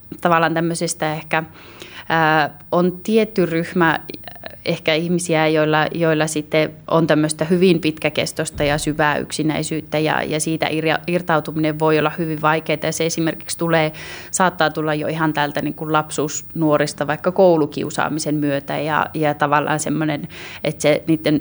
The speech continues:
so-, uusien sosiaalisten suhteiden löytyminen voi olla haastavaa ja, ja tällöin ehkä yksinäisyys näyttäytyy semmoisena pitkäkestoisempana, mutta, mutta aika usein yksinäisyys on, on,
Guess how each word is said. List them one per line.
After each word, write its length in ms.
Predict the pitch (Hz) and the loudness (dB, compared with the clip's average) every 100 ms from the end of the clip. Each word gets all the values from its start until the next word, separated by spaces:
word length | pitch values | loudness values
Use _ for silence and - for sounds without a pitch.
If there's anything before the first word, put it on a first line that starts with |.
| - | 2
so-, 200 | 160 160 | 0 2
uusien 340 | 180 170 165 156 | 0 2 2 2
sosiaalisten 600 | 156 160 151 156 - 147 | 0 2 0 0 -4 -4
suhteiden 560 | 151 147 - 147 151 151 | -4 -6 -4 -2 0 0
löytyminen 520 | 156 156 160 160 151 | -2 -2 -2 -2 -2
voi 120 | - | 0
olla 120 | 165 | 0
haastavaa 680 | 160 156 165 - 165 165 165 | 0 0 -2 -4 -4 -2 -2
ja, 180 | 165 165 - | -2 -4 -2
ja 140 | 165 | -2
tällöin 400 | 165 160 160 156 | 0 0 2 0
ehkä 280 | 156 - 143 | -2 -4 -4
yksinäisyys 720 | 160 - 170 160 165 160 160 - - - - | -6 -6 -2 -2 -2 -4 -6 -10 -18 -12 0
näyttäytyy 540 | 180 190 185 156 156 | 0 2 0 0 -2
semmoisena 380 | 156 160 - 160 | -4 -6 -4 -4
pitkäkestoisempana, 1200 | 156 165 - 156 165 - 170 170 165 170 170 160 | -4 -8 -6 -4 -4 -4 -4 -2 -2 0 0 0
mutta, 300 | 170 - 175 - - - - | -2 -2 -2 -2 -12 -20 -8
mutta 200 | - - | -6 -2
aika 240 | 226 247 165 | -2 2 0
usein 380 | 170 170 160 | 0 0 0
yksinäisyys 640 | 151 - 170 151 156 151 - | -2 -2 0 0 -2 -6 -2
on, 240 | 156 151 - | -2 -2 0
on, 180 | 175 170 | 2 2